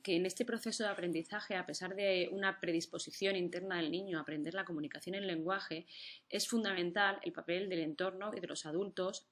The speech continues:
a la hora de aprender y de desarrollar el lenguaje. Todos los modelos de, que abordan el desarrollo del lenguaje acaban subrayando la importancia del adulto, ya sea desde un modelo más conductual, como el de Skinner en el cincuenta y siete, donde señala o pone, eh, hace hincapié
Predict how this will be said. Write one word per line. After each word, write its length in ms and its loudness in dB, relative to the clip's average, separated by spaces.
a 100 0
la 80 0
hora 100 0
de 60 0
aprender 480 0
y 20 0
de 100 0
desarrollar 520 -4
el 160 -2
lenguaje. 540 -10
Todos 200 4
los 140 2
modelos 600 0
de, 640 2
que 80 0
abordan 360 2
el 80 -2
desarrollo 260 -2
del 100 2
lenguaje 560 0
acaban 380 2
subrayando 720 2
la 80 -2
importancia 420 -4
del 120 0
adulto, 300 -6
ya 140 2
sea 160 -2
desde 140 -4
un 80 -6
modelo 460 -4
más 160 -2
conductual, 680 -2
como 160 -2
el 80 -2
de 80 -6
Skinner 340 -4
en 60 0
el 80 -4
cincuenta 400 -4
y 20 -2
siete, 440 2
donde 200 6
señala 580 2
o 120 -4
pone, 420 6
eh, 440 0
hace 180 -2
hincapié 540 2